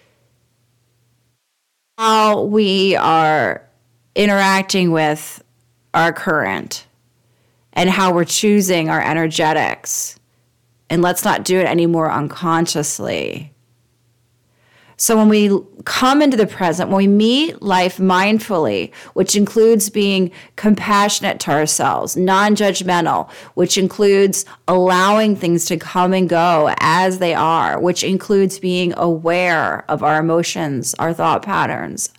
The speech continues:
our habits. When we meet our life mindfully in this way, we can see clearly where there's disappointments.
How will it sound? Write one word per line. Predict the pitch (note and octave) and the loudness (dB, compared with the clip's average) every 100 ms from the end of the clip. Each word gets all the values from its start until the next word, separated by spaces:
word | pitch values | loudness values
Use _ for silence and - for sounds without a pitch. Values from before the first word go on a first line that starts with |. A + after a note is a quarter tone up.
| _ | _
our | - | -8
habits. | E3+ F#3 F3+ F3 E3 - - - - - - - | -6 -2 -2 -2 -2 -6 -6 -10 -10 -20 -18 -2
When | G3 | 2
we | G3 F#3+ | 4 4
meet | G3 G#3 | 4 2
our | A#3+ C4 | 2 0
life | G#3+ - | -2 -2
mindfully | - E3 E3+ G3 - F#3+ | -2 0 0 -2 -4 -2
in | D#3+ | 0
this | E3 E3 | -2 -2
way, | F3+ F#3 G#3 F3 D#3+ E3 - _ - - - - | -2 0 2 2 0 -4 -10 _ -20 -20 -18 0
we | G#3+ | 0
can | G#3+ A#3 G#3+ | 2 2 2
see | - - - A#3+ B3 A#3 | 2 0 0 0 2 0
clearly | - - A3 A#3+ C#4 A#3 | -2 0 2 2 4 4
where | G3 | 4
there's | F#3+ G3 | 2 0
disappointments. | G3 G3+ A3 G#3+ G#3 C4 E4 - - _ - - | 0 -2 -2 -4 -4 -4 -4 -10 -12 _ -20 -20